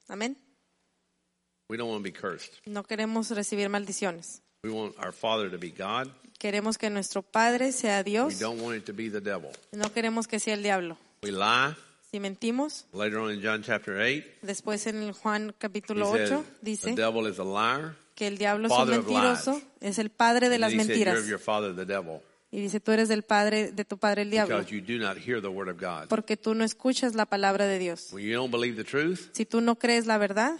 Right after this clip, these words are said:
Speaker 2: then you believe a lie,
Speaker 1: y tú crees una mentira,
Speaker 2: and then we get another father.
Speaker 1: entonces vas a recibir otro padre.
Speaker 2: But this is a serious, serious thing
Speaker 1: Esto es algo muy, muy serio,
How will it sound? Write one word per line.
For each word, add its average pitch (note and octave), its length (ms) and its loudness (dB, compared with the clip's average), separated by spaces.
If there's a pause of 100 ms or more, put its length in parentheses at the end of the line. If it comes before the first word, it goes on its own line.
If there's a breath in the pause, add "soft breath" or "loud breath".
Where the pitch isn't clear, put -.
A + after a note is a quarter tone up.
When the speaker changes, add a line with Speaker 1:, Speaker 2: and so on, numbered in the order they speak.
Speaker 2:
then G#2 100 -8
you G#2 100 -4
believe G2 260 -4
a F#2+ 40 -4
lie, C3 400 2 (100)
Speaker 1:
y G#3+ 80 -6
tú A3 140 -6
crees G#3+ 240 -2
una G#3+ 160 0
mentira, A3+ 400 0
Speaker 2:
and D4+ 80 0
then - 100 -2
we G#3+ 80 0
get G3 140 0
another G2 280 -2
father. F#2+ 360 -2 (200)
Speaker 1:
entonces G3+ 440 -2
vas G#3+ 200 2
a A3+ 60 4
recibir G#3 380 0
otro G#3 180 0
padre. G3+ 460 4
Speaker 2:
But A2+ 160 -2
this D3+ 160 0
is G2+ 220 -4
a F#2+ 120 -4
serious, B2 560 -2
serious A#2+ 460 -4
thing G2+ 180 -6 (400)
Speaker 1:
Esto G#3+ 240 -2
es A#3+ 120 0
algo A#3 240 4
muy, A#3+ 360 6
muy A3+ 200 4
serio, F#3 360 0